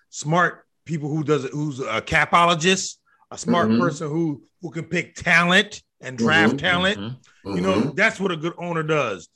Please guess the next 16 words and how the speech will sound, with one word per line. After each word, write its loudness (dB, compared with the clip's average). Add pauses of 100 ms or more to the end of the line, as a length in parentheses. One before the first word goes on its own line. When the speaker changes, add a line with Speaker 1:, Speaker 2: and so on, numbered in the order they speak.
(220)
Speaker 1:
A -2
Speaker 2:
Right. 6
Speaker 1:
scouting, 6
your 0
scouting 0
department 0
helps. 0 (240)
Right 2
now, 2
they -2
probably -4
ain't -12
paying -4
attention -12
to -12
college. -4